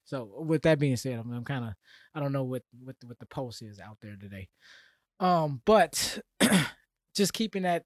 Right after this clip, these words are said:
context in mind, and being that we could pot-, potentially be watching maybe the final game tomorrow, if not tomorrow, then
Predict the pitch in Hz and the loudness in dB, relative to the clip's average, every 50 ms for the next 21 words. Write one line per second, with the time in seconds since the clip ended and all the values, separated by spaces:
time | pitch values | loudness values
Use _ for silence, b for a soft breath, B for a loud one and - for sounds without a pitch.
0 | _ _ _ _ _ _ _ - - 175 165 - 170 156 - - 151 139 131 120 | _ _ _ _ _ _ _ 0 2 2 4 4 2 2 2 0 0 0 0 0
1 | 113 113 107 - _ _ _ _ _ _ _ _ _ _ _ _ _ _ _ _ | 0 -2 -4 -6 _ _ _ _ _ _ _ _ _ _ _ _ _ _ _ _
2 | _ _ _ _ _ b b b b b b b b b b b b b _ - | _ _ _ _ _ b b b b b b b b b b b b b _ -8
3 | 151 143 139 139 151 156 160 151 147 147 139 143 147 127 143 139 - - 160 147 | -6 -4 -2 0 2 4 4 4 4 2 0 0 -2 -2 0 0 0 0 -2 -2
4 | - - - 165 160 - - 147 120 165 180 165 - 165 160 151 147 151 147 135 | -2 -2 -4 -4 -4 -2 -2 0 4 4 4 4 2 0 0 2 2 0 2 2
5 | 139 143 143 139 - - 147 143 139 135 127 117 113 117 127 135 143 151 151 143 | 2 2 2 0 -4 -6 -6 -6 -6 -8 -8 -10 -8 -6 -2 0 2 4 4 4
6 | 135 135 131 123 127 113 - - 143 143 135 131 123 117 123 123 123 117 - - | 2 0 -2 -2 -4 -8 -6 -8 -6 -6 -6 -6 -6 -6 -6 -6 -8 -8 -10 -10
7 | 131 127 123 123 117 113 110 113 113 110 _ _ _ _ _ _ _ - 135 135 | -8 -6 -6 -6 -6 -8 -10 -12 -16 -18 _ _ _ _ _ _ _ -14 -14 -12
8 | 123 131 135 127 123 - 120 123 117 110 107 107 101 113 110 113 110 | -8 -8 -8 -8 -10 -10 -12 -12 -10 -12 -12 -16 -16 -16 -16 -18 -18